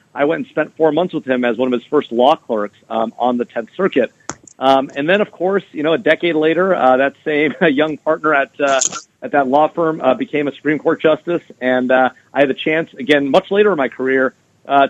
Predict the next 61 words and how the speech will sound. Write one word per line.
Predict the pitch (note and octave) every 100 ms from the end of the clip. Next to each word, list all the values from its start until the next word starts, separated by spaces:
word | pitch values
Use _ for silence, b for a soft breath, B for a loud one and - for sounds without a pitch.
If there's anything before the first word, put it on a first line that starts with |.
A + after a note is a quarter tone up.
| -
to | D3+ C#3+
go | C3 D3
work | D#3 -
at |
the | -
Supreme | - D#3
Court | C3+ G#3 -
for | C3
him | B2
for | C#3
the | C3+
first | B2 D#3 D3 -
four | D#3
months | D3 C#3
of | C3+
his | B2
time | C#3+ C#3
on | C3
that | E3+ -
court. | - A2 A2 _ _ _ -
Um, | B2+ C3
and | C3 A#2+
so, | C#3+ C#3 C#3
uh, | C3+ B2 B2+ B2+
so | -
I've | D3+ D#3
spent | _ F#3 -
some | D#3+
time | E3
at | -
the, | D#3 D#3 -
the | -
court | - E3+
building | D#3+ E3+ F3+ F3 D#3
in, | C#3 D#3 D3+
inside | D3 -
the | D3+
chambers | B2+ D#3 D#3+ B2
working | C#3 C3+
with | C#3+
Justice | D3 C#3 B2
Gorsuch. | - C#3+ C#3 D#3 -
Uh, | B2+ A#2+
it's | _ -
been | C3
a, | B2 A2+ _ _ _ -
been | C#3+
a, | C3+ B2
an | B2
honor, | A#2+ C3+ D3 A#2+
uh, | - A2+
to | A2
work | A#2+ A#2+ A#2
with, | A2+ -
uh, | A#2 A2
with | A#2
an | A#2+
amazing | A2+ B2 A2+
American | A2 G#2+ G2+ G2+
like | G2 -
him. | G2+